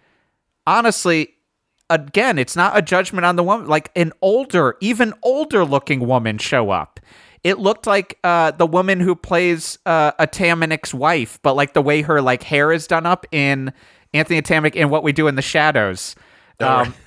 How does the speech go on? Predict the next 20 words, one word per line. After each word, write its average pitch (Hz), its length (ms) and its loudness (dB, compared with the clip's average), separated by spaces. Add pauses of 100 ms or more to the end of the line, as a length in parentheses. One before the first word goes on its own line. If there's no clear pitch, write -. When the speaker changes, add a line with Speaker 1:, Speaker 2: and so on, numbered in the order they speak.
Speaker 2:
right. 156 160 2
Speaker 1:
uh, - 20 -12
just 202 240 -2
because 214 300 0
I 208 60 2
was 190 180 0
like, 180 140 2
"Who 180 240 0
is 226 160 -2
this 214 240 0
<laughs> - 40 -20
Jersey 160 880 0
girl 165 580 0 (240)
showing - 580 0
Speaker 2:
Yeah. 135 180 2
Speaker 1:
up?" - 160 -4 (260)
Who's 185 160 0
just 190 140 0
like, 175 100 0
"Come 233 400 0